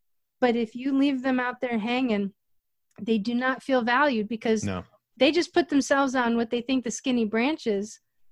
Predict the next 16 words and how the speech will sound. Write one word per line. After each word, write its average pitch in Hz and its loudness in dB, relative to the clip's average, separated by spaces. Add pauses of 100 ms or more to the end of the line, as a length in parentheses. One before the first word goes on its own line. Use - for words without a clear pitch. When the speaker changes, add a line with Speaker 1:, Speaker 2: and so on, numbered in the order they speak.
(120)
Speaker 1:
to 254 0
go 247 -2
ahead, 254 2
which 233 0
is 226 -2
a 220 0
very 247 0
risky 247 -2
feeling, 254 -2
to 226 -4
make 240 2
a 262 -2
suggestion 226 -4
to - -8
only 247 -4
get 220 2